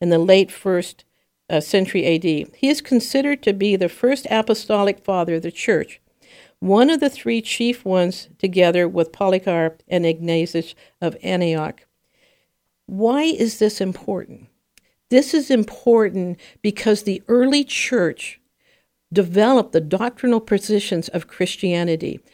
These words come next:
What we believe today, two thousand years, was established two thousand years ago from the disciples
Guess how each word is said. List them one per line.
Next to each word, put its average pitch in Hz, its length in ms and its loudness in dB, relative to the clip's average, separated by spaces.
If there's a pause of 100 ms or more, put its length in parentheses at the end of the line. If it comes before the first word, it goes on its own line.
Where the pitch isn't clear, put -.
(140)
What 233 320 6
we 247 300 0
believe 247 460 4
today, 190 420 0
two 311 280 0
thousand 220 540 -2
years, 190 300 2
was 185 160 -4
established 196 920 -6 (240)
two 311 220 0
thousand 233 460 0
years 214 260 4
ago 165 340 0 (420)
from 208 280 0
the 180 80 2
disciples 185 920 0